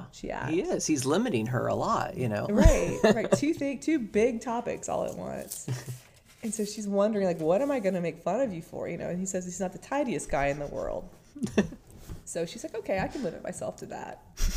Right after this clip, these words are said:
Speaker 1: Um, and very quickly and cleverly, I think, for the time that she has, you know, says that she tell-,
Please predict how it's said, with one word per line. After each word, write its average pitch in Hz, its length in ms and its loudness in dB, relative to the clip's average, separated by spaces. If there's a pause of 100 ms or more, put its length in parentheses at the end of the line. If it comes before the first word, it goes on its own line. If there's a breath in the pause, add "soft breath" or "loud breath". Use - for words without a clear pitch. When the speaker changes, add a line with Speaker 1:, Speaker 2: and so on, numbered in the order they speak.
(380 loud breath)
Speaker 1:
Um, 160 400 -4 (100)
and 202 160 -2
very 285 500 0
quickly 160 600 -4
and 156 140 -6
cleverly, 147 600 -2
I 135 80 -2
think, 143 360 -8
for 160 120 -12
the 160 140 -6
time 156 380 -6
that - 120 -10
she - 160 -10
has, 143 580 -4 (420)
you 196 120 -2
know, 156 140 2
says 170 380 2
that 170 160 -2
she - 120 -6
tell-, - 380 -4